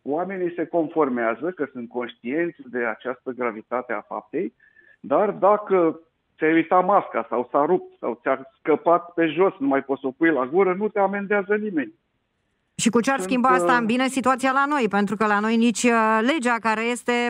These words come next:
Speaker 2: în vigoare nu se respectă. Adică oamenii nu poartă masca, deși, uh, legal asta ar trebui să o facă. Pe baza unei simple recomandări, credeți că ar fi mai bine sau ne-am confruntat
Speaker 1: Ar,
Speaker 2: cu mult mai
Speaker 1: ar
Speaker 2: multe
Speaker 1: fi,
Speaker 2: infectări?
Speaker 1: ar fi cel mai ușor de gestionat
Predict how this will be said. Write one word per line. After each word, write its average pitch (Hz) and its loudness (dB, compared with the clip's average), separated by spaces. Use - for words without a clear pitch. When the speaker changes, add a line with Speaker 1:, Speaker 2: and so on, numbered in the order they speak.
Speaker 2:
în 247 2
vigoare 277 2
nu 240 -2
se 220 -2
respectă. 202 0
Adică 196 2
oamenii 233 2
nu 294 2
poartă 220 0
masca, 233 0
deși, 220 -4
uh, 208 4
legal 226 2
asta 254 -2
ar 247 0
trebui 240 -2
să 277 0
o - -2
facă. 254 0
Pe 240 0
baza 254 0
unei 247 0
simple 254 2
recomandări, 226 0
credeți 233 -2
că 254 0
ar 208 0
fi 233 0
mai 220 2
bine 254 0
sau 285 0
ne-am 240 0
confruntat 214 0
Speaker 1:
Ar, 214 2
Speaker 2:
cu 190 -2
mult 247 6
mai 220 4
Speaker 1:
ar 208 0
Speaker 2:
multe 202 0
Speaker 1:
fi, 202 2
Speaker 2:
infectări? 180 2
Speaker 1:
ar 131 -2
fi 170 -2
cel 185 -2
mai 185 2
ușor 170 0
de 165 -2
gestionat 131 -4